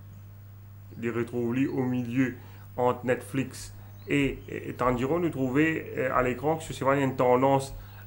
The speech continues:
à vers l'intérieur. Mister Leyen également pour gagner un trafic problème à l'intérieur. Euh, mais dans les dernières foulées Seven Fountains de ce style habituel,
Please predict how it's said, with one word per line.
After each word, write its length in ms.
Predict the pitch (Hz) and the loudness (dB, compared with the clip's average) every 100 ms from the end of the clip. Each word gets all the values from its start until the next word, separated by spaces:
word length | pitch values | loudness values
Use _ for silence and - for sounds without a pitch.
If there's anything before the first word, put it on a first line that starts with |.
| - | 0
à 280 | 151 160 156 | 6 8 8
vers 240 | 147 139 | 6 6
l'intérieur. 640 | 135 123 127 117 120 143 160 - - - - - - - - - - - - - - - - | 4 2 0 -2 0 0 -2 -6 -16 -18 -18 -18 -18 -18 -18 -18 -18 -16 -16 -16 -16 -14 -6
Mister 340 | 127 - 143 | -4 0 4
Leyen 280 | 135 135 143 | 6 6 6
également 340 | 143 127 131 | 6 6 4
pour 100 | 131 | 2
gagner 180 | 127 123 | 2 2
un 40 | 123 | 0
trafic 380 | 120 107 - - | -4 -8 -8 -6
problème 320 | 120 113 123 120 | 0 2 2 -2
à 60 | 127 | -4
l'intérieur. 640 | 120 113 110 107 117 139 - - - - - - - | -4 -4 -4 -4 -2 -4 -6 -14 -18 -18 -18 -18 -14
Euh, 240 | - - | -12 -8
mais 600 | 117 113 120 123 123 131 | -4 -2 0 0 0 0
dans 180 | 127 123 | 2 2
les 140 | 123 117 | 2 0
dernières 1080 | 110 104 139 139 135 135 135 135 139 143 135 | -4 2 4 6 6 6 2 2 0 0 -2
foulées 280 | 131 123 | -4 -4
Seven 360 | 127 135 123 123 | -2 0 0 0
Fountains 500 | 117 117 113 127 123 117 | 0 -2 -2 -4 -4 -4
de 80 | |
ce 140 | 117 120 | -6 -6
style 320 | - - 123 | -8 -6 -4
habituel, 580 | 113 110 104 123 117 | -2 -4 -6 -2 -2